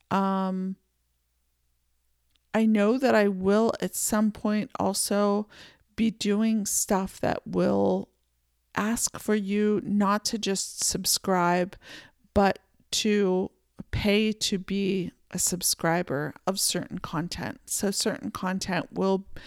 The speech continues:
remain, you know, free and accessible, and certain content will not. Um, and that really is another,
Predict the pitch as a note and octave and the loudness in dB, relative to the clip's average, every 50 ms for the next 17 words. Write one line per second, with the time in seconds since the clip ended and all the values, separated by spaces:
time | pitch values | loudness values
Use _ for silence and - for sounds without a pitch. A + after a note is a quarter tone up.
0 | - - - - - - - A3 A3 A3 G#3 G3 G3 F#3+ G3 F#3+ F#3+ F#3+ G3+ - | -16 -18 -18 -18 -10 -4 0 2 2 2 2 0 0 0 -2 -2 -4 -4 -8 -10
1 | - - - _ _ _ _ _ - G3 F#3+ F3+ D#3 F3 - - - B3 B3 A#3+ | -16 -20 -20 _ _ _ _ _ -8 -4 -2 0 0 0 -2 -4 -2 0 2 2
2 | A3+ G#3 G3+ F3 - - - G#3+ G3 G#3+ - - - F#3 F#3+ F#3 F#3 F#3 F#3 - | 2 0 0 -2 -4 -4 -2 0 0 0 0 -2 -2 -2 -2 0 0 0 -2 -4
3 | - - F3 G3 G3 - - G#3 F#3+ - - F#3 F#3+ - - F3+ F3 F3+ - - | -4 -6 -4 -4 -4 -4 -4 -4 -4 -6 -6 -8 -8 -6 -6 -6 -6 -6 -6 -4
4 | F#3+ F3+ F3 F3+ - - - - - - - - _ _ - F#3+ G3 G3 F#3+ F#3 | -4 -4 -4 -4 -6 -8 -14 -20 -20 -20 -20 -20 _ _ -4 0 2 2 2 2
5 | F#3+ F#3+ D#3+ C3+ D#3+ - - - - - - - - _ _ _ - F#3+ G3 G3 | 2 0 0 0 -2 -2 -4 -6 -6 -8 -8 -8 -10 _ _ _ -4 -2 0 0
6 | G3+ G3+ G3+ G3 - - _ - A#3+ B3 A#3+ C4 C#4 D#4 E4+ - - - A#3 B3 | 0 0 -2 -2 -4 -6 _ 0 2 4 6 6 6 4 2 0 -2 -2 0 0
7 | A#3+ A#3+ B3 B3 F#3+ - - G#3 - A3+ A3 G#3 G3+ G#3 G#3 G#3 G3+ G3+ G3 G3+ | 2 2 2 2 0 0 -2 -2 0 0 2 2 2 2 2 2 2 2 2 0
8 | G3 G3 | -2 -4